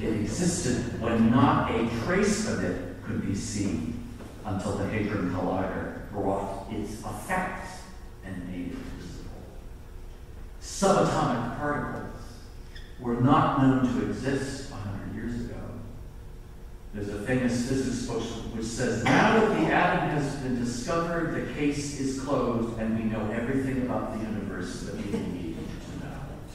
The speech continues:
And now we know a lot more.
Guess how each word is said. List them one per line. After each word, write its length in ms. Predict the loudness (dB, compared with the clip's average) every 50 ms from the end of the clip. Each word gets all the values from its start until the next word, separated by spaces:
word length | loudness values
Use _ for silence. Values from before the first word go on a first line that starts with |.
| -12 -12 -12 -10 -10 -10 -10 -10 -10 -10 -12 -12 -12 -12 -12 -12 -12 -12 -10 -10 -8
And 200 | -6 -6 -4 -2
now 500 | 0 0 2 2 2 2 2 2 0 0
we 160 | -2 -2 -2
know 480 | -2 -2 -2 -2 -4 -4 -4 -6 -6 -8 -10 -10
a 100 | -8 -8
lot 540 | -8 -6 -6 -6 -6 -8 -10 -10 -10 -12 -12 -12 -12 -12 -12 -12
more. 100 | -10 -10